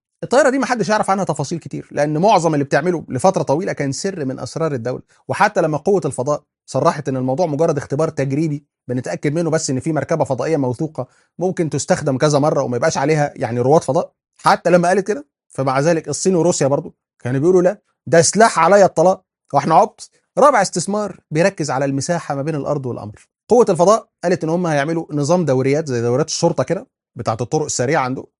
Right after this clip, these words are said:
بس المرة دي في الفضاء، يعني سفينة فضاء تعمل دورية رايح جاي وتوفر دفاع عن القمر واللي ورا القمر. ولو مش عارف تتخيلها، يعني تخيل كده عربية بوليس فضائية عملاقة دورها تكون في خدمتك، المركبة بتاعتك راجعة بشحنة معادن من القمر،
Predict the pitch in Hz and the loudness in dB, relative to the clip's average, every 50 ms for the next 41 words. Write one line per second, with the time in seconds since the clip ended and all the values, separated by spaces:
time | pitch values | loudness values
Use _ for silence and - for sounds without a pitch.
0 | _ _ _ _ 131 - 170 175 175 180 214 254 226 196 - 165 - 151 143 131 | _ _ _ _ -4 0 2 4 4 4 4 4 2 2 -2 -2 -2 -2 -2 -2
1 | - _ _ _ _ _ _ - 139 147 139 139 139 127 - 143 139 202 214 196 | -4 _ _ _ _ _ _ -2 0 0 0 0 -2 -4 -4 -4 -2 -2 -2 -2
2 | 180 - 156 151 202 202 185 - 202 190 180 175 156 147 143 147 147 156 170 180 | -2 -2 0 0 0 0 2 2 2 2 2 0 0 2 2 2 2 2 2 2
3 | 180 160 143 156 170 170 143 143 143 165 185 254 294 156 143 - 180 190 - - | 2 4 4 4 4 4 2 0 -2 -2 -2 -2 -2 -4 0 0 0 0 2 0
4 | 160 147 123 135 - 175 175 156 139 139 135 127 - 165 190 196 196 - _ - | -2 0 0 0 2 2 2 2 2 0 -2 -2 -2 -2 -2 -4 -6 -8 _ -4
5 | 156 165 160 160 165 160 143 117 104 101 101 92 - - _ _ _ _ _ - | -2 0 2 4 4 4 4 2 -2 -4 -8 -10 -12 -18 _ _ _ _ _ -4
6 | 185 262 277 254 208 160 208 247 - - 190 - 156 - 170 175 196 202 185 160 | 0 0 0 0 0 0 0 0 2 0 -2 -2 -2 -2 -2 -2 -2 -2 -6 -8
7 | - - 139 147 143 - - - 196 190 165 196 190 160 156 151 151 180 180 - | -6 -6 -6 -4 -6 -6 -4 -2 -2 -2 0 0 0 2 2 2 2 0 -2 -2
8 | _ 160 160 185 - - - 139 135 135 160 175 180 165 - _ _ _ - 123 | _ -2 0 0 0 0 -2 0 0 0 -2 -2 -4 -6 -8 _ _ _ -6 -2
9 | 139 156 160 175 175 - - 92 92 _ _ _ _ _ - 143 208 247 247 220 | 0 4 4 4 4 2 0 -10 -16 _ _ _ _ _ 2 4 4 6 6 4
10 | 202 - - 180 233 220 - 185 - 170 147 147 139 - - _ _ _ _ _ | 0 -2 -4 -4 -6 -4 -6 -4 -4 -4 -4 -4 -6 -8 -10 _ _ _ _ _
11 | 151 165 170 165 - 247 220 180 - 226 202 190 185 165 - _ - 170 196 208 | 0 0 0 2 2 0 0 2 2 0 0 0 -2 -6 -8 _ -2 0 2 4
12 | 196 170 151 - - 190 151 165 139 - 151 147 175 190 185 165 156 151 165 185 | 4 4 2 2 0 -4 -4 -4 -6 -6 -2 0 2 2 2 0 -2 -4 -4 -4
13 | 226 254 - | -6 -6 -8